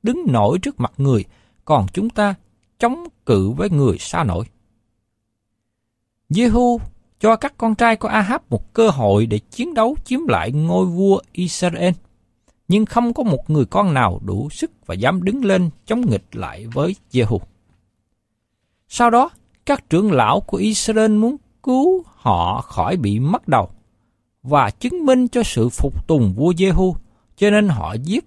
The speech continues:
hết thảy bảy mươi con trai của nhà Ahab. Và trong sách Các Vua Thứ Nhì đoạn mười chín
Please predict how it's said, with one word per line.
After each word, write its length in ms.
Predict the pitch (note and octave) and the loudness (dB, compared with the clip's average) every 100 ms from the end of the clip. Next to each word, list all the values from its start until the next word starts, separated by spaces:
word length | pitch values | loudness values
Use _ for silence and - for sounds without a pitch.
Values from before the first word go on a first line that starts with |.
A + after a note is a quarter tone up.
| _ - | _ -14
hết 180 | C#4+ | -10
thảy 220 | - G2+ D3 | -2 -2 -2
bảy 360 | F#2 B2 F3 | -2 -2 0
mươi 200 | G#3+ G3 | 2 2
con 280 | F#3+ F#3+ F#3 | 0 -2 0
trai 340 | F#3 F#3 F3+ F3+ | 0 0 0 -4
của 140 | - | -8
nhà 260 | D#3 A2 F2+ | -2 -2 -2
Ahab. 320 | A2 A2 B2+ - _ _ _ _ _ _ _ _ _ _ _ - | -6 -4 -4 -6 _ _ _ _ _ _ _ _ _ _ _ -10
Và 120 | - | -6
trong 140 | D3+ | -4
sách 300 | D3 G#3+ - | -4 -6 -6
Các 140 | A3 - | -10 -4
Vua 180 | F3+ F3+ | -2 0
Thứ 120 | G3+ | 0
Nhì 300 | F3 C3+ A2+ | 0 2 0
đoạn 280 | A2 F2+ A2+ | -2 -2 0
mười 120 | F#2+ | -2
chín 360 | F2 - E3 | -4 -4 -2